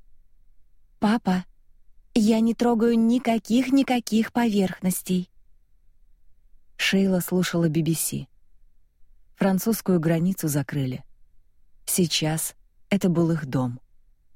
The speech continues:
Локдаун в Европе продлится весь апрель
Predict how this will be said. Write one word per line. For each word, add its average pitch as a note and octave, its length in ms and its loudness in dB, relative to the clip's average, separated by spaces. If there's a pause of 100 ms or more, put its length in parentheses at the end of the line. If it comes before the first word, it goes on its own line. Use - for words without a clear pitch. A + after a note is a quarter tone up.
(760)
Локдаун E3 640 0
в - 20 -4
Европе D3 580 -2
продлится D3 560 -2
весь C#3+ 300 0
апрель C#3 480 -2